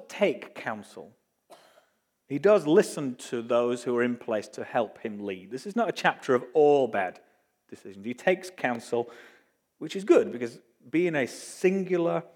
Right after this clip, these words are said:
uh, solo leader making dictatorial decisions is just not how the Bible says that leadership should take place. So there are wise people around him, which is good. But he's drunk and he's angry,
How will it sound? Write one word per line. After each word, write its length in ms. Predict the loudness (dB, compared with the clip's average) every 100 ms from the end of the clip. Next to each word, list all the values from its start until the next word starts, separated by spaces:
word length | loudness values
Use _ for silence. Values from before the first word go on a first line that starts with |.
| _ _ _ _ _ _
uh, 180 | -20 -20 _
solo 1300 | -18 -14 -4 2 2 4 4 4 4 2 0 -6 -14 _ _
leader 800 | -6 -4 -4 -4 -2 -2 -6 -12 -20 _
making 460 | -10 -10 -8 -10 -6
dictatorial 720 | -8 -10 -16 -6 0 2 2
decisions 500 | 2 -4 -8 -8 -10
is 160 | -10 -12
just 220 | -10 -6
not 260 | 0 0 0
how 140 | -2
the 80 | -2
Bible 440 | -2 -2 -2 -10 -14 _ _
says 320 | -4 -4 -4
that 160 | -10
leadership 540 | -4 -6 -6 -8 -8 -8
should 240 | -18 -16
take 200 | -18 -18
place. 300 | -16 -16 -16 _ -20 _ _
So 120 | 0
there 180 | 4 6
are 240 | 8 8
wise 380 | 8 6 6 0
people 560 | -4 -6 -6 -12 -10 -8
around 400 | -4 -4 -6 -14
him, 160 | -20 -20 _ _ _ _ _ _ -20
which 140 | -16
is 60 | -4
good. 260 | -4 -4 -10 _ _ _ _ _ _ _
But 100 | -4
he's 120 | -4
drunk 400 | -2 -2 -2 -6 -20 _ _ -10
and 80 | -6
he's 120 | -4
angry, 440 | -4 -4 -6 -8